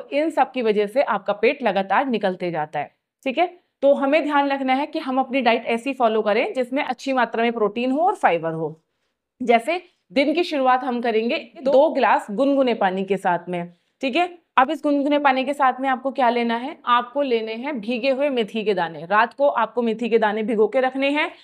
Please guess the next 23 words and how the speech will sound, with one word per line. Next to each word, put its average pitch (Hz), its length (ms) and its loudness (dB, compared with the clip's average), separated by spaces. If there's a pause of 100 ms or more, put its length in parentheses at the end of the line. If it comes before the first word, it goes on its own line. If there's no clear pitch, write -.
(200)
सुबह 285 200 2
आपको 254 440 2
ये 262 140 -2
मेथी 240 320 -2
के 262 100 4
दाने 226 260 2
जिसमें 233 240 0
आपने 240 200 0
वो 254 120 4
पानी 240 440 2
भिगोया 226 420 4
हुआ 247 220 2
है 254 120 -2
वो 277 120 -2
पानी 202 280 0
भी 247 100 0
आपको 240 240 0
पीना 247 260 -4
है 285 140 -2
और 294 100 -2
जो 262 100 2
दाने 220 300 0
हैं 294 200 -6